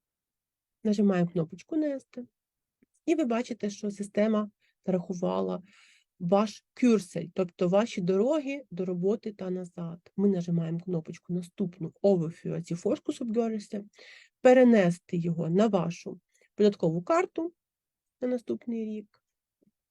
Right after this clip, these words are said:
Ідемо вниз, вниз, Berein. Наступна опція — це порахувати.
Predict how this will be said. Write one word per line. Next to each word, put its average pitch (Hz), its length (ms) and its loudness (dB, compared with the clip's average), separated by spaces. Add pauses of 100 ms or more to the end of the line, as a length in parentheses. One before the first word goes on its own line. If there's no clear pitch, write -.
(600)
Ідемо 208 360 2
вниз, 311 640 0 (800)
вниз, 220 680 -8 (340)
Berein. 330 640 2 (720)
Наступна 254 400 -2
опція — 226 560 -4
це 175 200 -2 (460)
порахувати. 285 800 -2